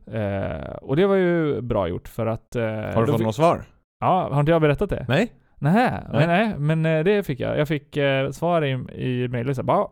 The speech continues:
Speaker 1: "Jag ser till att du blir informerad imorgon." Jag inkluderar även, eh, V D:n i,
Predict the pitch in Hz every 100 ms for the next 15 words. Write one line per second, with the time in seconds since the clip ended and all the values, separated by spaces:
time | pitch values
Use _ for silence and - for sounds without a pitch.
0 | _ - 135 143 139 127 120 127 120 113
1 | 117 - - - - 120 127 131 117 117
2 | 127 117 113 131 127 127 120 131 123 123
3 | 117 117 110 107 113 110 127 127 107 127
4 | 123 117 110 110 107